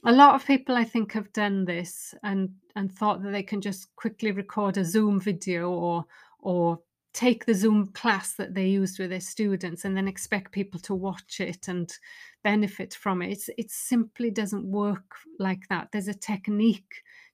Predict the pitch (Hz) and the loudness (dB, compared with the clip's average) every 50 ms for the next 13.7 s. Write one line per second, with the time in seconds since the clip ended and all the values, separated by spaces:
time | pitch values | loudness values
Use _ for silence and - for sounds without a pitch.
0 | _ - - 214 202 - - 220 208 190 185 185 - 202 190 180 185 190 165 190 | _ -6 -4 -4 -4 -4 -2 0 0 2 0 0 0 -2 -2 0 0 -2 0 0
1 | 185 185 185 208 214 233 254 226 220 - 262 240 233 226 220 220 220 - - 202 | -2 0 0 0 2 2 0 0 -2 -2 0 0 2 2 2 0 -2 -2 -2 0
2 | 214 220 208 208 180 180 - 233 262 262 214 170 175 - - - - - - - | 2 2 2 0 0 2 4 6 6 6 6 4 -2 -6 -8 -14 -14 -14 -12 -8
3 | - 214 202 208 190 190 - 214 202 202 196 190 190 175 - 185 190 190 185 180 | -4 -2 -2 -2 -4 -6 -6 -4 -2 0 0 0 0 -2 -2 -2 -2 0 0 0
4 | 180 180 208 208 220 254 285 277 277 - - - 208 185 185 - 196 180 185 185 | 0 0 0 2 2 2 2 2 0 -4 -4 -4 -4 -4 -4 -4 -4 -2 -2 -2
5 | 185 185 208 190 185 175 180 185 180 180 170 - 185 175 175 180 175 - - 190 | 0 0 -2 -2 -2 -2 -2 -2 -2 -4 -4 -6 -4 -4 -4 -4 -6 -6 -4 -2
6 | 175 170 170 170 175 226 - - - 214 202 196 180 185 220 233 262 277 277 240 | -2 -2 -2 -4 -6 -8 -8 -4 -2 0 2 2 2 2 4 4 4 4 4 2
7 | - 196 185 - 180 160 165 160 - _ - - - - - - - _ _ _ | 0 -4 -6 -6 -6 -6 -6 -8 -10 _ -20 -20 -20 -20 -20 -20 -20 _ _ _
8 | _ - 240 247 254 233 240 277 285 247 240 226 208 190 - - - 285 277 262 | _ 2 4 4 6 6 4 4 4 4 2 0 -2 -4 -6 -4 0 2 4 4
9 | 233 190 170 160 170 196 233 - - - - - _ _ _ _ _ _ _ _ | 4 2 2 0 -2 -4 -6 -6 -10 -16 -16 -16 _ _ _ _ _ _ _ _
10 | _ _ _ _ _ _ _ _ _ - - 185 - 202 208 208 202 - 220 220 | _ _ _ _ _ _ _ _ _ -16 -12 -6 -4 0 0 0 0 2 2 2
11 | 214 196 202 208 202 - - 220 190 214 202 196 196 190 - - _ - 285 202 | 2 2 2 0 -2 -2 -4 -2 0 0 0 0 0 -2 -6 -18 _ -4 0 2
12 | 196 190 180 185 - - - 226 220 226 220 220 - - 196 165 165 180 190 185 | 2 2 2 0 -4 -2 0 2 4 4 2 0 -4 -6 -4 -4 -2 -2 -2 -2
13 | 196 185 190 190 180 185 185 175 - 196 180 180 185 170 | 0 0 0 0 0 0 -2 -2 -2 -2 -2 -2 -2 -4